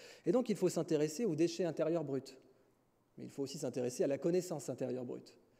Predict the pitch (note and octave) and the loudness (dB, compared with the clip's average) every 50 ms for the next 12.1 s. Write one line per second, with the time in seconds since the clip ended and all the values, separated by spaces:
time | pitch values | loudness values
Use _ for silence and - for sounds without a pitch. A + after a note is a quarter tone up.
0 | _ _ _ _ _ - - A3 A3 F3 E3+ - - E3 C3 - - F#3 G#3+ B3 | _ _ _ _ _ -8 -4 -4 2 4 4 4 4 0 -2 -4 -4 -4 -4 -2
1 | A#3 - E3 - - D#3 D3 F#3 G#3+ G#3 - G3+ G3 G3+ F#3 D#3+ C#3 C3 D3+ D#3+ | -2 -2 -4 -2 -2 0 2 2 0 2 0 2 2 4 4 4 2 2 0 -2
2 | - - - F3 F3+ A#3+ C4+ - - - - - _ _ D3 B2+ - C#3+ - - | -2 -4 -2 -2 -2 -2 -4 -10 -16 -20 -20 -20 _ _ -16 -6 -4 -4 2 2
3 | G3 G3 F#3 E3 - F#3+ F3+ - - D3+ C3+ D3 C#3 C3+ C3+ C3 B2 B2+ D#3+ G#3+ | 4 4 4 2 0 -2 -2 -2 -4 -2 -2 -2 0 0 0 -2 0 0 -2 -2
4 | G3+ - - - - - - _ - C3+ C3 C3 C#3 F#3+ G3 F#3+ - - G#3 G3 | -2 -6 -14 -20 -20 -20 -14 _ -4 -4 -4 6 6 6 6 6 2 -2 -2 -2
5 | D3+ C#3 - C#3+ C3 B2+ B2+ A#2+ - - - - - _ _ _ _ _ _ _ | -2 -2 -4 -4 -4 -6 -8 -10 -14 -18 -20 -20 -20 _ _ _ _ _ _ _
6 | - - - - E3+ D#3+ D#3 C#3+ C#3+ D3+ E3 - - - - - - E3 D3+ C#3+ | -16 -4 0 2 2 2 2 2 0 0 -2 -4 -8 -14 -20 -16 -4 0 0 0
7 | C3+ A#2 - - - - - - _ _ _ _ _ _ _ _ _ _ _ _ | 0 0 -6 -12 -18 -20 -20 -20 _ _ _ _ _ _ _ _ _ _ _ _
8 | _ _ _ _ _ _ _ _ _ _ _ _ _ _ _ _ - - - - | _ _ _ _ _ _ _ _ _ _ _ _ _ _ _ _ -20 -20 -20 -20
9 | _ _ _ - C4+ D#4 E4 C#4 A3+ F#3+ G#3+ G#3+ - D4 C#4+ A#3+ A#3 F#3+ - - | _ _ _ 0 2 2 2 2 2 2 2 2 2 -2 -2 -2 -4 -4 -2 0
10 | B3 C4 A3+ F#3 E3+ E3 D#3 D3+ D3 - - - - - E3+ F3+ F3+ E3+ D3 D3 | 2 4 6 8 8 10 8 8 4 2 -4 -8 0 2 2 2 2 2 0 0
11 | C3+ C3 B2+ - - - - - - D3+ D#3+ G3+ G#3 F#3+ E3 D#3 - D#3 B2+ - | -2 -4 -8 -14 -20 -20 -16 -8 -4 -2 0 0 0 -2 -4 -2 -2 -4 -6 -6
12 | - A#2 | -10 -16